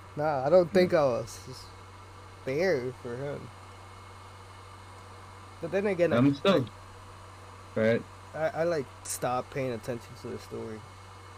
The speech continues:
Speaker 1: So, yeah.
Speaker 2: I'm still mad there's no male playable characters except for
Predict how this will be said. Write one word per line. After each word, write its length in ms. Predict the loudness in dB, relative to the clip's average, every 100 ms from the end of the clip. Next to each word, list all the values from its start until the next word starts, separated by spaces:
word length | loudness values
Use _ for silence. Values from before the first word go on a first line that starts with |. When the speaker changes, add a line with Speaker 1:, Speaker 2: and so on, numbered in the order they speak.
| -18 -16 -16 -16 -18 -18 -16
Speaker 1:
So, 80 | -14 -14 -14 -18 -18 -16 -16 -16 -16 -16 -18 -18 -8
yeah. 140 | -2 2
Speaker 2:
I'm 100 | 4
still 180 | 6 8
mad 240 | 8 8
there's 200 | 8 8
no 120 | 8
male 360 | 8 8 6 4
playable 360 | 2 0 0
characters 500 | 0 2 2 0 -6
except 300 | -6 -2 -2
for 440 | 0 0 2 0